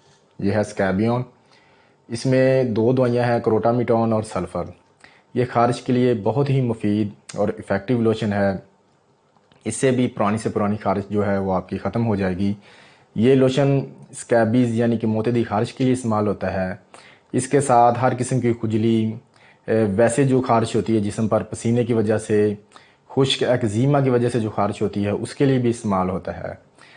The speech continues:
इसके अलावा कीड़े मकोड़े काटने की वजह से जो ख़ारिश होती है उसके लिए भी इस्तेमाल किया जाता है। चूँकि इस लोशन में सल्फ़र भी मौजूद है, इसी वजह से ये जल्दी बीमारी फैलाने वाले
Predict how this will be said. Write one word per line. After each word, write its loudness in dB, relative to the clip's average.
इसके 0
अलावा 6
कीड़े 4
मकोड़े 2
काटने 0
की -2
वजह 0
से -4
जो 0
ख़ारिश -2
होती -4
है 0
उसके -2
लिए 2
भी -2
इस्तेमाल -4
किया -8
जाता -8
है। -14
चूँकि 2
इस 0
लोशन 4
में 4
सल्फ़र 0
भी 2
मौजूद 2
है, 2
इसी -2
वजह 4
से 2
ये 2
जल्दी 2
बीमारी -2
फैलाने -2
वाले 2